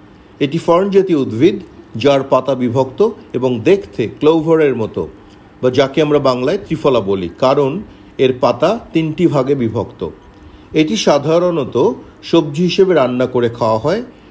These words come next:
বিশেষ করে ভাজি বা তরকারি। তবে শুষ্নী শাকের ঔষধি গুণ অনেক,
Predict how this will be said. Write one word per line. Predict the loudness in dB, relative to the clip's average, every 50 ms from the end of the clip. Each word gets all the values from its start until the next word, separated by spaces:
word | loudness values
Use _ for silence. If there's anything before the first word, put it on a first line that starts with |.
| -20 -14 -8
বিশেষ | -6 -4 -4 -4 -4 -4 0
করে | 2 4 4
ভাজি | 4 2 2 0 0 0 -2 -2
বা | 2 2 2
তরকারি। | 2 2 0 0 -2 -4 -8 -8 -8 -12 -14 -20 -20 -20 -20 -20 -20 -20 -12 -2 0
তবে | 0 0 0 -2 -8 -8 -12 -20 -20 -20 -20 -20 -20 -20 -20 -20 -20 -20 -20 -20 -10
শুষ্নী | -2 0 0 0 0 0 -2 -2
শাকের | 0 0 -2 -2 0 0 0 0 0 -4 -16 -20 -20 -20 -20 -20 -16 -6 0
ঔষধি | 2 2 2 2 0 -2 2 2 2 4 2 2
গুণ | 2 2 0 0 -2 0
অনেক, | 0 2 2 2 0 -4